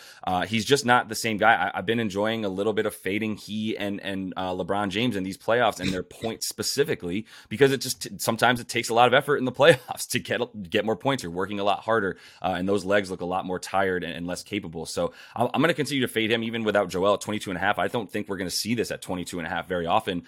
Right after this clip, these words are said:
once, especially if Joel is able to come back. Um, you know, and then if it gets down to nineteen and a half, eighteen and a half, even twenty and a half with, with, for Harden's points prop, but Joel is in there, maybe I start looking at an over. But in this situation, I'm feeling better about the under.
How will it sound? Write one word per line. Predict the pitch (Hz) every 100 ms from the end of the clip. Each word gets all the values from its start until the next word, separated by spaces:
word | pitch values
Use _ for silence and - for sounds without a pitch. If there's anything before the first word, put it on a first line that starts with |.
| - -
once, | 101 110 -
especially | - 117 107 -
if | 104 110 -
Joel | 101 98 95
is | 85
able | 95 90
to | 82
come | - 78
back. | 113 113 87 - - -
Um, | 95 92 87 82 92
you | 95
know, | 82
and | 95 98
then | 101
if | 92
it |
gets | 98 -
down | 95
to | 85
nineteen | 87 92 - 92
and | 90
a |
half, | 87 92 90
eighteen | 95 - 92
and | 87
a |
half, | 117 107
even | 104 92
twenty | 82 143 135
and | 95
a |
half | 95 92
with, | 92 95 -
with, | 98 98 - - - -
for | 107
Harden's | 98 110 92
points | - 123
prop, | - 98 -
but | 85
Joel | 95 104 95
is |
in | 90
there, | 117 147 - -
maybe | 82 90
I | 98
start | 104 98
looking | 107 101
at | 90
an |
over. | 78 98 82
But | 82
in | 82
this | 107
situation, | 101 95 90 85 87
I'm |
feeling | 80 90 85
better | 85
about | 82 78
the | 73
under. | 78 76 71 -